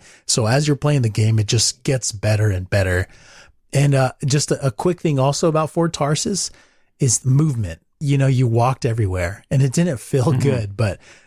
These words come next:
Speaker 1: they did tell us that they had to disable sprinting in the demo in Fort Tarsus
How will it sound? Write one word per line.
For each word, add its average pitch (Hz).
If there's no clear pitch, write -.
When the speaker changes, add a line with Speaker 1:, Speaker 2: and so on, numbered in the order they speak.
Speaker 1:
they 139
did 151
tell 139
us 135
that 113
they 135
had 139
to 135
disable 131
sprinting 160
in 127
the 120
demo 131
in 123
Fort -
Tarsus 127